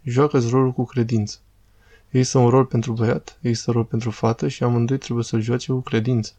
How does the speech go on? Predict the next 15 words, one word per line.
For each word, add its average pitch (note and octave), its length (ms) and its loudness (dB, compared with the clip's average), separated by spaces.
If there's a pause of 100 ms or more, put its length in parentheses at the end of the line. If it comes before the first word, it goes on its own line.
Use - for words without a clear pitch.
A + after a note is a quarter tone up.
(880)
Numărul A#2+ 360 4
opt. - 320 -2 (320)
Să - 200 -2
nu-l D#3 160 2
păgubești B2+ 520 0
pe B2 60 -6
fratele A#2+ 400 -2
tău. G#2+ 280 -4 (480)
Acesta C#3 340 -2
este A#2+ 180 0
limbajul A#2 420 2
utilizat A#2 400 0
de A#2+ 60 -6
Sfântul A#2 320 -4
Pavel, A#2 400 0